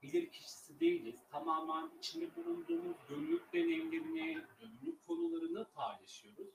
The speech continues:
Bunun baştan bilgisini verelim. Şimdi ben konuğumu davet edeceğim.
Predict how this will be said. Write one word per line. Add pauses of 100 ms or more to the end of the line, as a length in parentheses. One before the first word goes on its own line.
(440)
Bunun
baştan
bilgisini
verelim. (260)
Şimdi
ben
konuğumu
davet
edeceğim.